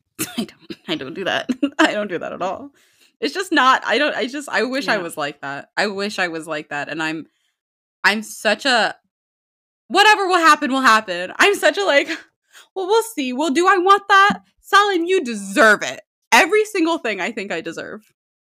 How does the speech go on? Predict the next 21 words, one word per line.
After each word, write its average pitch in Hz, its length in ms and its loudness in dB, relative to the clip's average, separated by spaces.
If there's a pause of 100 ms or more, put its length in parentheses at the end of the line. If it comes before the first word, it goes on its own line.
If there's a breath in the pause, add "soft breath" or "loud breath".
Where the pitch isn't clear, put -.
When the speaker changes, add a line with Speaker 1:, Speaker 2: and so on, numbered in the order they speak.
(420)
Speaker 1:
And 339 140 0
sometimes, 403 480 2
bitch, 381 200 0
you 370 60 2
don't 370 220 4
deserve 240 340 -2
it. 92 180 -6 (720 loud breath)
I'm 233 220 6
Speaker 2:
No, 277 140 4
literally. 262 580 -4
And 247 240 -4
it, 277 140 -8 (560)
and 247 180 -4
you're 285 100 -4
not 285 300 -2
wrong. 254 560 -2
You 233 180 -8
do 269 220 -8
deserve 226 560 -6
it. 214 340 -4
But, 226 180 -6